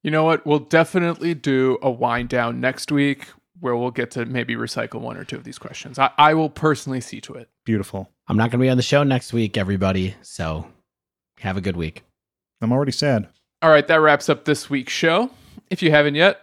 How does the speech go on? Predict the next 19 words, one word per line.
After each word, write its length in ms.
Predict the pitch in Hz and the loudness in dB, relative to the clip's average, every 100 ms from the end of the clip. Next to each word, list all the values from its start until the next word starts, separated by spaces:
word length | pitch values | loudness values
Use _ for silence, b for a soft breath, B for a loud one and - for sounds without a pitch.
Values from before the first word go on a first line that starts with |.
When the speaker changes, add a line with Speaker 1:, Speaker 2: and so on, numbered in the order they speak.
| _ | _
Speaker 1:
make 240 | - 180 175 | -2 0 0
sure 180 | 180 165 | 0 0
you 180 | 147 | 0
subscribe 720 | 143 143 120 - 131 127 123 - | -2 -4 -6 -4 -2 -2 -4 -4
to 100 | 131 | -2
our 120 | 113 | -2
podcast 920 | - 131 123 - 135 127 135 - - | -2 -2 -2 -4 -2 -2 -4 -12 -14
so 100 | - | -10
you 60 | 123 | -8
get 120 | 120 | -10
the 60 | 113 | -6
latest 320 | 120 117 - | -6 -6 -10
episodes 520 | - 127 135 117 113 | -12 -8 -6 -6 -8
as 160 | - 107 | -12 -8
soon 180 | 139 | -8
as 100 | 117 | -8
they 120 | 117 113 | -8 -10
come 220 | - 127 | -8 -2
out. 400 | 147 147 143 | 0 0 -4